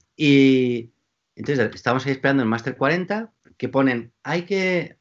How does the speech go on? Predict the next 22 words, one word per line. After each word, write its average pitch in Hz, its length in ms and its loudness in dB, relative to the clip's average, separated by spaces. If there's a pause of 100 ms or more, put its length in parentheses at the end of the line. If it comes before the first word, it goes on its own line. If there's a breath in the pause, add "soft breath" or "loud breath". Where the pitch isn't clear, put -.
hay 151 160 -6
que 175 80 -2
hacer 165 200 -6
fila, 180 320 -2
cuatro 165 280 0
filas 196 720 0
y 139 120 0
hay 156 80 0
que 165 60 0
dejar 156 220 0
un 151 60 -2
metro 151 340 0
de 139 120 6
distancia 139 500 0
entre, 131 200 0
o 123 120 2
un 127 160 2
metro 139 220 2
y 131 60 6
medio 139 200 6
entre 117 640 4
bicis. 170 500 0